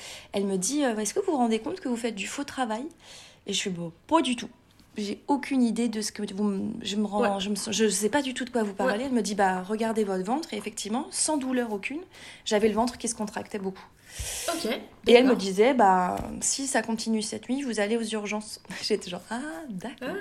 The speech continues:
Speaker 2: d'accord, d'accord, d'accord.
Speaker 1: Super, super. Et on y va. Donc, euh, bah, ça, je continue à contracter, visiblement,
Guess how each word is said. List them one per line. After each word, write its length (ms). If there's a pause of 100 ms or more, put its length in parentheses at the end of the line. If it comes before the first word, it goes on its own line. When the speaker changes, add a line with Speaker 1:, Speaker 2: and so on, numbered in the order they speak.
(180)
Speaker 2:
d'accord, 160 (100)
d'accord, 300
d'accord. 120
Speaker 1:
Super, 540
super. 260 (380)
Et 80
on 180
y 120
va. 180 (120)
Donc, 240
euh, 100
bah, 120
ça, 180
je 100
continue 320
à 80
contracter, 600
visiblement, 640